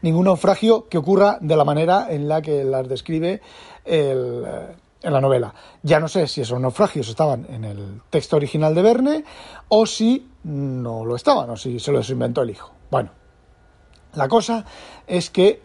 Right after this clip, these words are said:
yo hasta, hasta mi última lectura de hace unos días, yo pensaba que la, la reescritura del hijo había mejorado la novela un montón.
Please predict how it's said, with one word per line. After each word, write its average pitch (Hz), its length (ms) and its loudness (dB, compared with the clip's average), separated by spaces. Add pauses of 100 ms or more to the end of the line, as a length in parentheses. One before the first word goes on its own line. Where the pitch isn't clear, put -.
yo 156 400 4
hasta, 120 500 -4
hasta - 440 -12
mi 127 140 0
última 180 280 4
lectura 156 420 2
de 135 120 4
hace 135 360 0
unos 120 260 -6
días, 151 400 -2 (440)
yo 160 100 4
pensaba 180 480 2
que 175 380 2
la, 117 1000 -4 (480)
la 165 220 4
reescritura 156 680 0
del 180 140 2
hijo 202 220 -2
había 160 260 2
mejorado 151 840 0 (400)
la 151 320 2
novela 143 640 0
un 143 160 0
montón. 123 480 -2